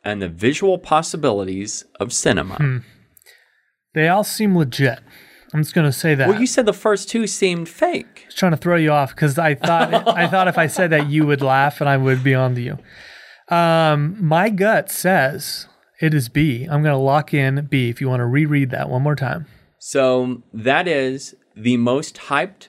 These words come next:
Speaker 1: movie of the year, just about merits it.
Speaker 2: Locking it in.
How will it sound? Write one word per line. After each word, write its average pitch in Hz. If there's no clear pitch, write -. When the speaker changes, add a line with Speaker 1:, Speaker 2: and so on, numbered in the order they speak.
Speaker 1:
movie 151
of 123
the 165
year, 98
just 110
about 101
merits 92
it. -
Speaker 2:
Locking 147
it 147
in. 127